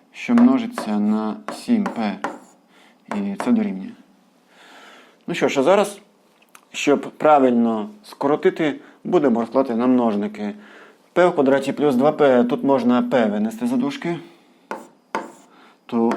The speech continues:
у дужках тоді залишиться П в квадраті поділити на п, це буде п, додати два п поділити на п, це буде два.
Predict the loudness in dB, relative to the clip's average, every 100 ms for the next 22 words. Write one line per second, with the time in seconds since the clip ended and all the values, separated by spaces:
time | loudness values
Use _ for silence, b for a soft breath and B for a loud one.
0 | 2 4 4 2 -2 -8 -6 -2 0 0
1 | 0 0 0 -2 -8 -16 -18 -18 B B
2 | -6 0 0 0 -2 -4 -4 -4 -2 2
3 | 2 2 0 -2 -4 -6 -8 -8 -4 -4
4 | -4 -10 -20 _ _ -12 -12 -20 _ B
5 | B B -10 -4 -2 -2 -2 -4 -6 -8
6 | -14 B B _ -4 0 2 2 0 -2
7 | -2 -2 -2 -4 -4 -4 -2 -2 -2 0
8 | 0 0